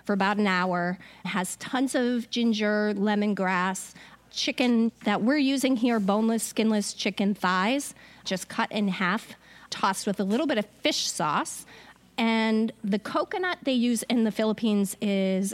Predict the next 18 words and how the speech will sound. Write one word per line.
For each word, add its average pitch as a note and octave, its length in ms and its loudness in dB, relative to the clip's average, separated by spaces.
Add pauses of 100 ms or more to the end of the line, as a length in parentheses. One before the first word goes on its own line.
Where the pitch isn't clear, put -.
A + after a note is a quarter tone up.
(120)
green C4+ 420 2
coconut. F3 500 -4
So F3+ 260 -2 (360)
the F#3 140 -4
kind D4+ 200 0
of D4 60 -4
coconut A#3 380 2
you A3+ 80 2
would G3 100 0
find G3+ 460 2 (120)
you'd G3 180 -4
stick - 260 -4
a F3 180 0
straw G#3 380 0
in A#3+ 120 2
it C4+ 160 0
and G#3+ 120 0
drink G#3 400 -2